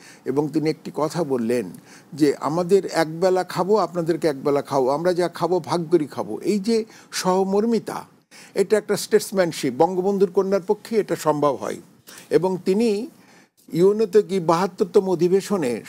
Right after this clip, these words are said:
সাধারণ পরিষদের অধিবেশনে, বাহাত্তরতম অধিবেশনে তিনি প্রথমেই রোহিঙ্গা ইস্যুকে উপস্থাপন করেছেন। আমাদের নানান কথা ছিল, সেই সমস্ত কথাই না গিয়ে এবং সাইড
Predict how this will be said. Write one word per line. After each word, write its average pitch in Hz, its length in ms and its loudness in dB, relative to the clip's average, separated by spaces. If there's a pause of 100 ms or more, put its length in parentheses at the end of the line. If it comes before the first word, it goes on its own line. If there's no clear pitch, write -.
(160)
সাধারণ 180 440 0
পরিষদের 170 520 0
অধিবেশনে, 160 500 0
বাহাত্তরতম 147 560 -2
অধিবেশনে 143 600 -4 (640)
তিনি 208 240 2
প্রথমেই 208 520 2
রোহিঙ্গা 202 400 2
ইস্যুকে 175 440 -2
উপস্থাপন 139 680 -4
করেছেন। 117 400 -2
আমাদের 170 340 0
নানান 196 380 -2
কথা 170 260 -2
ছিল, 143 320 -6 (420)
সেই 202 200 4
সমস্ত 202 460 -4
কথাই 180 280 0
না 165 180 0
গিয়ে 160 300 -2
এবং 165 280 0
সাইড 202 440 -2